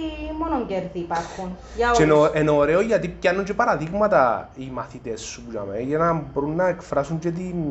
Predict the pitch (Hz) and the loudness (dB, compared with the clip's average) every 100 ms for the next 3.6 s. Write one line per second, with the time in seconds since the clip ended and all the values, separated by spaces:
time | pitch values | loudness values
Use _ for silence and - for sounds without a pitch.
0 | 127 - - - 139 - - - 139 131 | -4 -8 -14 -12 -12 -12 -20 -8 -6 0
1 | 127 196 - - - 143 110 - - 113 | 0 0 -4 -6 -2 0 -2 -10 -14 -10
2 | 120 131 175 190 180 135 120 - 208 202 | -4 -4 -2 -4 -2 -4 -4 -6 -8 -8
3 | 113 226 262 269 - | -4 -2 -2 -4 -8